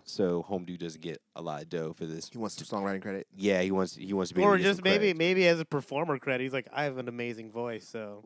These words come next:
Speaker 1: Well, I mean, he does a lot. I think he does do a lot, but he doesn't really get that much, I feel like, a share of the royalties or whatever. So they have a lot of business disagreements. And, uh, the drummer is also his brother-in-law. And, uh, and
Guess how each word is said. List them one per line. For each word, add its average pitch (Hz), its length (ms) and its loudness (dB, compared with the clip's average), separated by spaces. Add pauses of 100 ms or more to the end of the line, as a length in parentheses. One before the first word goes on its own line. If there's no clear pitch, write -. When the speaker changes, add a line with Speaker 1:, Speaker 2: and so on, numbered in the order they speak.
Speaker 1:
Well, 139 160 8
I 139 60 10
mean, 139 180 6
he 131 140 2
does 131 200 8
a 113 60 4
lot. 98 360 4 (100)
I 104 100 2
think 135 200 0
he 131 60 -2
does 113 240 6
do 104 280 2
a - 20 6
lot, 90 320 2
but 87 120 -4
he 98 60 -6
doesn't 90 280 0
really 90 200 0
get 87 260 -4 (120)
that 87 160 -2
much, 85 300 -4
I 95 60 -6
feel 87 180 -4
like, 82 160 -4 (180)
a 78 80 -4
share 82 280 -2
of 80 100 -8
the 80 80 -12
royalties 80 500 -8
or 78 40 -8
whatever. 78 420 -6 (220)
So - 120 0
they 107 40 6
have 95 100 2
a 92 40 -2
lot 92 140 0
of 80 100 -6
business 90 300 0
disagreements. 95 640 -2 (400)
And, 117 480 2
uh, 98 240 8
the 98 100 0
drummer 110 500 4 (300)
is 98 160 2
also 101 300 2
his 90 120 -2
brother-in-law. 82 760 0 (440)
And, 82 300 -8
uh, 76 360 -4 (120)
and 82 300 -4